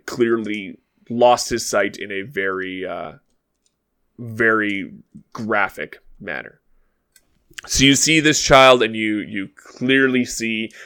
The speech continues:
um, through the, the references and everything from, um, Hershad that this is Sarapeliamon the Merciful. And he clearly has some kind of control over,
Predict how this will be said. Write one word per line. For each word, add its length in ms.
um, 400
through 440
the, 440
the 100
references 720
and 100
everything 600
from, 580
um, 480
Hershad 580
that 200
this 340
is 440
Sarapeliamon 1300
the 100
Merciful. 640
And 180
he 140
clearly 440
has 200
some 300
kind 240
of 80
control 680
over, 600